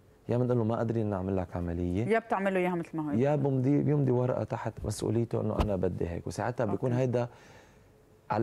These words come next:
Speaker 1: القليل انعطى حقه البيشنت.
Speaker 2: مم.
Speaker 1: أوكي؟ ولكن هلا قد يرجع إنه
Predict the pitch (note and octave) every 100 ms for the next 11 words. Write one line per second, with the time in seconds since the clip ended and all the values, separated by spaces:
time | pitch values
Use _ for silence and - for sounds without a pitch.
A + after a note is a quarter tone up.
0 | A2 C3 C3 A#2+ B2+ A#2+ - - - E2+
1 | D#2+ F2 - A2+ - G#3 G#3+ F3+ D#3+ A#2
2 | A#2 - - - - - A#2+ A#2+ B2 C#3
3 | - C3 D#3+ C3+ A#2+ A#2+ A#2+